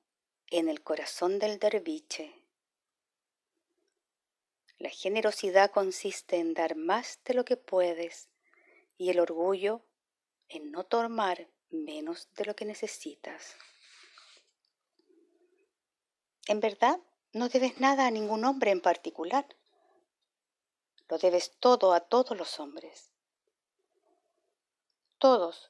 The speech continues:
los que han vivido en el pasado viven ahora con nosotros,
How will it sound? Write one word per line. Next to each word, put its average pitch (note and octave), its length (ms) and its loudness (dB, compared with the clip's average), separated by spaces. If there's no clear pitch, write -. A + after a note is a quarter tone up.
los - 160 -12
que G#3 120 8
han G#3+ 120 8
vivido G3+ 420 2
en F3+ 60 2
el E3+ 100 -2
pasado F#3 640 -2
viven A3+ 420 -2
ahora G3+ 380 2
con A3 180 -8
nosotros, F3 760 -10